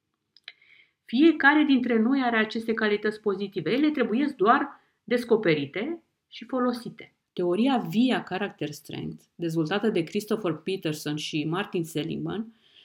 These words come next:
se bazează pe cercetări empirice și studii științifice în domeniul psihologiei pozitive și identifică douăzeci și patru de trăsături de caracter pozitive, care sunt considerate universale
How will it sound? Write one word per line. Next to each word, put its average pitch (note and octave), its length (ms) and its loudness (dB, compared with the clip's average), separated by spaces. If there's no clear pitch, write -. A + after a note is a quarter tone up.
se - 120 -14
bazează G#3 420 2
pe A#3+ 140 2
cercetări F#3 600 0
empirice D#3+ 640 -2
și - 160 -8
studii G#3+ 300 0
științifice D#3+ 760 -2
în A3 120 2
domeniul F#3 680 -4
psihologiei D#3+ 580 -2
pozitive D3+ 760 -6
și - 180 0
identifică A#3 680 6
douăzeci B3+ 460 4
și - 180 -2
patru C#3 520 -4
de A#3+ 300 2
trăsături A3+ 600 2
de E3+ 120 0
caracter D#3 720 -2
pozitive, G#3 840 2
care C4 240 2
sunt C#4 260 2
considerate A3+ 680 0
universale A3 1400 2